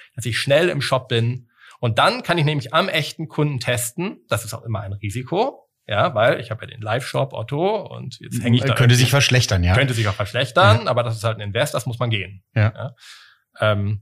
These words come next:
Speaker 2: Das gibt euch auch viel Vertrauen,
Speaker 1: das
Speaker 2: oder?
Speaker 1: gibt
Speaker 2: Ihr
Speaker 1: uns
Speaker 2: be-,
Speaker 1: viel Vertrauen,
Speaker 2: ihr
Speaker 1: ja.
Speaker 2: bekommt viel Vertrauen
Speaker 1: Ja.
Speaker 2: dafür.
Speaker 1: Ja. Ja, das ist eine Metrik, das ist eine harte Währung.
Speaker 2: Ja.
Speaker 1: Ja, da ist, ähm, im, im Shop ist ein neuer Algorithmus. Wie funktioniert der denn? Also A-B-Testen ist eigentlich die härteste Währung, die man hat.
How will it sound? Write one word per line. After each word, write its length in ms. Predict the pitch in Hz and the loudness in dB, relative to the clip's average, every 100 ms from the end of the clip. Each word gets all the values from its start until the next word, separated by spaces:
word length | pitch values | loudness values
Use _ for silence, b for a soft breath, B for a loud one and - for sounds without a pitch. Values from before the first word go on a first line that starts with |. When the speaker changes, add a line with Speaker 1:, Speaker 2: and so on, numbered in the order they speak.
| _ | _
Speaker 2:
Das 160 | 120 117 | 4 4
gibt 160 | 113 127 | 4 4
euch 180 | 104 | 4
auch 80 | 110 | 4
viel 180 | - 98 | 4 4
Vertrauen, 420 | 104 98 123 147 | 4 4 4 4
Speaker 1:
das 100 | 85 | 4
Speaker 2:
oder? 40 | 110 | 4
Speaker 1:
gibt 40 | 107 | 6
Speaker 2:
Ihr 60 | |
Speaker 1:
uns 80 | - | 4
Speaker 2:
be-, 40 | |
Speaker 1:
viel 80 | 117 | 2
Vertrauen, 380 | 110 - 160 123 | -6 -6 -4 2
Speaker 2:
ihr 60 | 113 | 2
Speaker 1:
ja. 20 | |
Speaker 2:
bekommt 280 | 107 104 107 | 4 4 4
viel 100 | 113 | 2
Vertrauen 260 | 101 - 143 | 0 0 2
Speaker 1:
Ja. 120 | 131 | 0
Speaker 2:
dafür. 260 | - 92 101 _ | 0 -4 -4 _
Speaker 1:
Ja. 80 | - _ _ 131 | -10 _ _ 0
Ja, 80 | |
das 160 | 123 135 | 2 2
ist 100 | - | -2
eine 80 | 123 | -2
Metrik, 340 | 131 - 190 | 0 -2 -2
das 120 | - 110 | -2 -2
ist 60 | |
eine 100 | 110 | 0
harte 240 | 113 113 110 | 0 2 0
Währung. 420 | 139 180 233 277 - | 0 2 0 -2 2
Speaker 2:
Ja. 120 | 110 | 2
Speaker 1:
Ja, 160 | 123 131 | 4 2
da 100 | 123 | 0
ist, 340 | 135 127 - 117 | -2 -4 -6 0
ähm, 600 | 113 110 113 113 113 117 | 2 0 -2 -2 -4 -6
im, 220 | 123 117 - | -10 -10 -4
im 100 | 123 | -2
Shop 320 | - 175 - | 4 4 4
ist 220 | 160 - | -4 -4
ein 220 | - 123 120 | -2 0 2
neuer 240 | 113 110 | 4 2
Algorithmus. 800 | 107 104 156 - 175 196 - - b b b b b - | 0 -2 -4 0 0 0 -6 -14 b b b b b 0
Wie 100 | 117 | 2
funktioniert 460 | 143 117 120 113 | 2 2 2 2
der 80 | 113 | 2
denn? 160 | 104 - | 0 -2
Also 160 | 104 | 0
A-B-Testen 640 | 113 113 156 151 151 - 131 | 0 2 0 4 2 2 -2
ist 80 | |
eigentlich 160 | 135 117 | 0 2
die 80 | 113 | 4
härteste 360 | 131 117 127 | 4 2 -4
Währung, 380 | 113 117 113 107 | 0 0 0 -2
die 60 | - | -4
man 160 | 101 101 | -2 -2
hat. 240 | - | -4